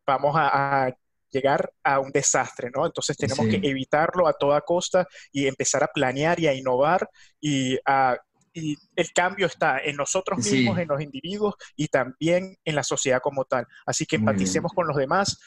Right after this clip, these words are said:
Speaker 1: con la, el planeta Tierra en el que vivimos y coexistimos y, este, mejorarlo siempre.
Speaker 2: Estoy sumamente de acuerdo. Yo creo que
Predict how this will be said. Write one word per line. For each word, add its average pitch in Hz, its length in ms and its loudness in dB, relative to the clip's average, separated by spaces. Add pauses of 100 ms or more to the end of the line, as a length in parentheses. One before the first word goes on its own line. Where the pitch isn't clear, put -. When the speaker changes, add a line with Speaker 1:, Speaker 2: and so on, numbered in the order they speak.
(140)
Speaker 1:
con 139 180 -2
la, 127 220 2
el 139 200 -2
planeta 135 420 0
Tierra 175 520 2
en 151 100 0
el 139 140 -6
que 131 380 0
vivimos 170 600 -2
y - 120 -8
coexistimos 190 760 -4 (260)
y, 220 280 0 (340)
este, 139 580 0 (320)
mejorarlo 139 460 0
siempre. 117 340 -8 (240)
Speaker 2:
Estoy 165 380 0 (160)
sumamente 165 540 0
de 139 80 4
acuerdo. 120 300 0
Yo 131 120 4
creo 151 160 2
que 139 260 0